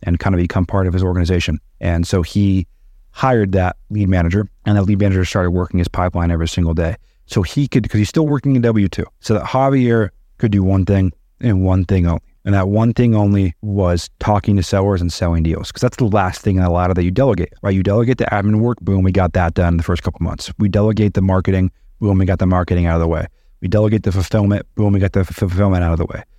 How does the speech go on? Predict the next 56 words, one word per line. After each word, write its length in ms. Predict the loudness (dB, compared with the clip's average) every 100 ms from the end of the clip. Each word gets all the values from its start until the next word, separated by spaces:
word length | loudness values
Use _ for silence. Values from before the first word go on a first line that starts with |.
| -4
Then 120 | 0
the 80 | 2
last 280 | 2 -2 -2
thing, 140 | -2
sales. 480 | 0 0 0 -2 -6
And 140 | -2
a 20 | 0
real 220 | 2 0
estate 320 | 0 -2 0
acquisition 540 | -2 -2 0 0 0 -2
company, 260 | 0 2
that's 180 | 0 -2 -4
acquisitions 800 | -4 0 0 0 0 0 0
and 180 | 0 0
dispositions. 720 | 0 -2 -2 -2 -4 -6 -10 -18 -20 _ -12
That's 160 | -8 -6
t-, 140 | -2
working 340 | 0 2 2 0
with 140 | 0
sellers 280 | 0 2 2
and 120 | 2
working 220 | 0 0
with 120 | 0 0
buyers, 400 | -4 -6 -12 -16 _ _ -6
okay? 180 | -4 -6 -12 -20 _ _
'Cause 140 | -2 0
I 80 | 2
have, 160 | 0
I'm 140 | 0 0
having 260 | 0 0
him 60 | 0
focus 340 | -2 -2 -2
on 80 | 0
building 320 | 0 0 0
that, 220 | -2 -6 -6
that 100 | -6
wholesale 380 | -2 -2 -2 -4
machine 260 | -4 -4 -6
first. 300 | -8 -10 -14 _
So 120 | -2
that, 100 | 0
that's, 200 | 0 -2
that's 240 | -2 -2 0
what 60 |
he 40 | 0
hung 160 | 2
on 160 | 2 0
for. 220 | 0 -2
And 320 | -2 -2 -2
talking 420 | 0 0 0 0
right 180 | 2 0
now, 120 | 0
you 100 | 0
guys, 220 | 0 -2 -4
he's 120 | -6
still, 320 | -2 -2